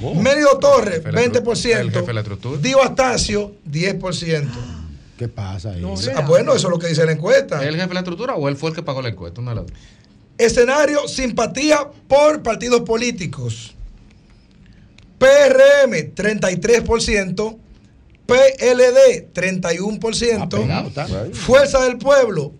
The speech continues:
Speaker 2: diecinueve por ciento.
Speaker 1: Creo que tiene un chismán.
Speaker 2: Vamos entonces, vamos entonces
Speaker 3: Catorce el número de la
Speaker 2: a
Speaker 3: Fuerza del Pueblo.
Speaker 2: la general con los cabezas de cada partido.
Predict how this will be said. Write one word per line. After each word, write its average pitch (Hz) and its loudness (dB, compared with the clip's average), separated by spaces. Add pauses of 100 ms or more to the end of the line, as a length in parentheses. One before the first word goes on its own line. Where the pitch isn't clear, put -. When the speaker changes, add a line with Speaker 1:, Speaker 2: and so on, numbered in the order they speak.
Speaker 2:
diecinueve 180 -2
por 170 -2
ciento. 143 -2
Speaker 1:
Creo 156 -6
que 143 -6
tiene 147 -6
un 139 -6
chismán. 85 -10 (440)
Speaker 2:
Vamos 262 2
entonces, 254 4
vamos 226 0
entonces 240 2
Speaker 3:
Catorce 113 -6
el 101 -8
número 101 -10
de 101 -10
la 98 -8
Speaker 2:
a 226 2
Speaker 3:
Fuerza 254 -4
del - -18
Pueblo. - -16 (140)
Speaker 2:
la 214 0
general 233 0
con 226 -4 (300)
los 185 -8
cabezas 208 -2
de 175 -8
cada 214 -6
partido. 151 -4